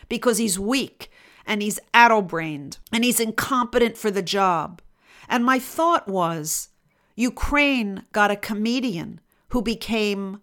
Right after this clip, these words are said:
their president, and we got a president who became a joke. The president of Ukraine, Vladimir Zelensky,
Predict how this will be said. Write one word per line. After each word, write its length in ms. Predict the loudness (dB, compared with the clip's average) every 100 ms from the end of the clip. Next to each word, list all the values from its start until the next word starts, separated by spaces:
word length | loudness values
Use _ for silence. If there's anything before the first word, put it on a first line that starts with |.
| -4
their 140 | -4
president, 640 | -2 0 0 0 -4 -8 -12 _ _ _ _ _
and 280 | -2 -2 -2
we 280 | -2 -2 -2
got 200 | 0 0
a 60 |
president 720 | -2 -2 2 2 0 -4 -6 -12 _ _
who 100 | -4
became 440 | -4 -2 -2 -2
a 40 | -2
joke. 640 | -4 -2 -2 -4 -12 -18 _ _ _ _ _ _ _ _ _
The 80 | -6
president 640 | -2 4 4 6 2 2
of 120 | 0
Ukraine, 800 | 0 -4 -4 0 0 0 -4 -10 -8
Vladimir 560 | 2 4 6 4 0
Zelensky, 840 | 0 0 0 0 -2 -4 -6 -10